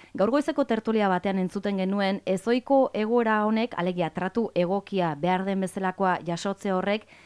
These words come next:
ez al duen zerbait esan nahi? Alegia herriraren aurkako operazioa, e, egin da, miak eta guztiak hor daude, atxiloketa guztiak, baina, e, komila arteko tratu ona jasotze horrek ez al duen epaiaren erabakian, e,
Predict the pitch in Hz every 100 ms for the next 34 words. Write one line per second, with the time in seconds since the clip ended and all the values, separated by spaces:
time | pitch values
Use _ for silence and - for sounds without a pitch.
0 | - - 220 254 254 262 262 - 202 208
1 | 202 170 185 180 151 135 - 165 180 202
2 | 190 185 196 196 196 196 196 208 208 175
3 | 175 202 196 190 - 214 202 196 190 170
4 | - - - 180 165 160 156 175 180 202
5 | 190 202 208 196 190 190 190 170 165 170
6 | 185 170 180 190 180 175 202 208 202 180
7 | - 196 190 185 175 185 - 196 196 214
8 | - - - - _ - 196 208 202 196
9 | - 190 190 185 190 202 233 226 226 220
10 | 208 220 220 220 233 220 208 185 185 196
11 | - 208 220 202 202 214 196 175 202 208
12 | 202 202 202 - 185 196 208 202 196 185
13 | 190 196 - 208 196 202 - 175 175 175